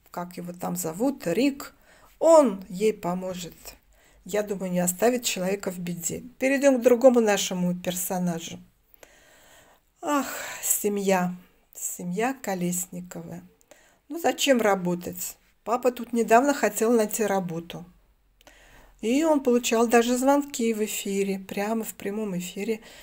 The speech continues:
Ему предлагали доставлять пиццу, но папа так подумал, посчитал и решил, что это дело ему не подойдёт.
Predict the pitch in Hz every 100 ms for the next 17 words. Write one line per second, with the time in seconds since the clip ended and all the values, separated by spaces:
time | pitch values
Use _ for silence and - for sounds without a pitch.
0 | - - 214 269 269 240 240 220 220 214
1 | 190 185 202 - 180 175 180 196 240 -
2 | - 175 180 - - 196 196 196 185 185
3 | 180 180 180 165 165 240 285 196 185 -
4 | - 180 - 226 262 - - - - -
5 | 233 294 302 - 247 240 233 - _ _
6 | _ _ _ - - 220 247 277 220 202
7 | 185 180 185 180 185 214 208 208 202 180
8 | 175